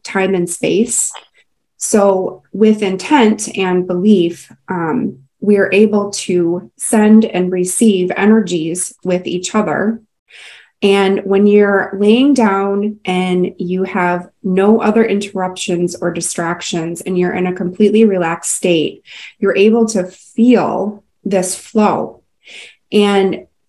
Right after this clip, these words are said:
it's really important to understand what it feels like, because when you're practicing yoga, if you don't know what that feels like, you'll miss it.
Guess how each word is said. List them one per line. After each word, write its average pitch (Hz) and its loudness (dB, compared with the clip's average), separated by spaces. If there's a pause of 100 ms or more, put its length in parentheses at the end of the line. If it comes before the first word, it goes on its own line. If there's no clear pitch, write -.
(160)
it's 208 -2
really 277 4
important 247 0
to - -4
understand 208 0
what 190 0
it - -6
feels 202 -2
like, 269 -2 (100)
because 214 0
when 202 0
you're 240 2 (280)
practicing 240 0
yoga, 190 -2 (140)
if - -10
you 214 0
don't 220 0
know 208 6
what 196 0
that - -6
feels 262 2
like, 160 -4
you'll 196 0
miss 220 2
it. - -10